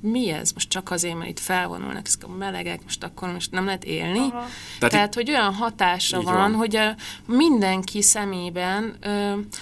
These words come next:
Speaker 1: van valami eredmény, ami nem feltétlenül pozitív a szimplán felvonulókkal
Speaker 3: Igen, és hát ezt
Speaker 1: szemben.
Speaker 3: hallhattuk, ugye, amit te is azért említettél, tehát egyik az, hogy a többség azt mondta, hogy miért kell, azért nem használhatom a saját lakásom, nem tudok eljutni, mert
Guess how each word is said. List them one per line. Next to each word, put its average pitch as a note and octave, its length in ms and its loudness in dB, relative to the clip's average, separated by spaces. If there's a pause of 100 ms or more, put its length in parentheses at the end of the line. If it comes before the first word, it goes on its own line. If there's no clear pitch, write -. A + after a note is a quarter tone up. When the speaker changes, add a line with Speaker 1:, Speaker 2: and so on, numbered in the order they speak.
(140)
Speaker 1:
van G3+ 360 4
valami F#3 580 2
eredmény, E3+ 840 -2
ami G#3+ 460 2
nem G#3 220 -2
feltétlenül A3 540 -4
pozitív G3 680 -2 (160)
a G3 260 -4 (240)
szimplán G3+ 520 -2
felvonulókkal F3+ 1120 -8 (160)
Speaker 3:
Igen, G#2 260 4
és G2+ 120 2
hát G#2 140 4
ezt G#2+ 120 8
Speaker 1:
szemben. F#2+ 160 8
Speaker 3:
hallhattuk, G2+ 460 4
ugye, G2 160 4
amit F#2 160 -2
te G2+ 140 4
is F#2+ 140 2
azért F2+ 220 -2
említettél, F#2 680 0
tehát F#2+ 180 0
egyik G2 280 2
az, F#2+ 100 2
hogy F#2 100 0
a F#2 120 2
többség G2+ 380 4
azt G#2 180 6
mondta, G2+ 260 -2
hogy F#2+ 100 2
miért G#2+ 280 6
kell, G2+ 240 0
azért G2 340 2
nem G2 260 -2 (180)
használhatom G2 580 0
a F#2+ 60 0
saját G2 360 2
lakásom, F#2+ 540 0
nem G2 140 -2
tudok F#2 240 -4
eljutni, G2 360 0
mert F#2 360 -4